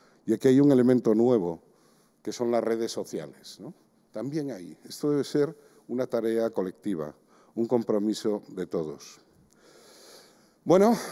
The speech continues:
y en este momento me gustaría profundizar en un tema que me preocupa muchísimo, el infradiagnóstico de la epoc. Y me gustaría hablar con una de las médicos de atención primaria más conocidas, ¿no? Porque es una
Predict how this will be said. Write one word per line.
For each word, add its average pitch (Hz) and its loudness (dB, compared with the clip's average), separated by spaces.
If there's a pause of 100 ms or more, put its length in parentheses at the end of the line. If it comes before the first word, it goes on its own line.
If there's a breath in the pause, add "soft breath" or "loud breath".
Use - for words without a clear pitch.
(460 loud breath)
y 127 2
en 151 4
este 185 2
momento 196 4
me 202 2
gustaría 139 4
profundizar 147 0
en 156 2
un 123 0
tema 110 0
que 131 -2
me 127 0
preocupa 156 2
muchísimo, 87 -2 (480)
el 98 -6
infradiagnóstico 113 0
de 101 2
la 85 -2
epoc. - -14 (600 soft breath)
Y 107 -4
me 120 2
gustaría 143 4
hablar 165 2
con 127 0
una 131 2
de 127 2
las 107 0
médicos 120 0
de 113 2
atención 110 -2
primaria 135 2 (640 soft breath)
más 120 -4
conocidas, 143 -2
¿no? 131 -6
Porque 101 -2
es 98 -6
una 90 -6